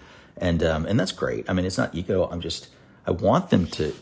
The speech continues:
to be comfortable because that is the entire thing about smart home, is it's safety,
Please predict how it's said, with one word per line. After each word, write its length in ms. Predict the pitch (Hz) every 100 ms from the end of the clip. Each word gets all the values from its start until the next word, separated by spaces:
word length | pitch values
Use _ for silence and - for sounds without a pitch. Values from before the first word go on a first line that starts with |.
| -
to 80 | -
be 120 | 76
comfortable 460 | 71 98 135 - 135
because 280 | - - 90
that 160 | 180
is 100 | 220
the 80 | -
entire 500 | 71 - - 71 -
thing 260 | 87 107 104
about 220 | - -
smart 280 | - 85 95
home, 260 | 82 - - - - - - _ _ _
is 220 | 110 101
it's 200 | 101 113
safety, 720 | - - - 226 - - -